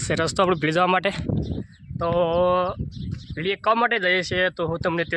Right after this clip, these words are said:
જેમ બતાવીશ કે આપણે શું કામ કરવાનું છે. તો તમે જોડાયેલા રહેજો અમારા વીડિયોમાં. તો જો આપણે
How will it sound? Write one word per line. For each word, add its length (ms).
જેમ 140
બતાવીશ 280
કે 80
આપણે 180
શું 160
કામ 200
કરવાનું 340
છે. 80
તો 120
તમે 240
જોડાયેલા 280
રહેજો 140
અમારા 200
વીડિયોમાં. 280
તો 120
જો 120
આપણે 160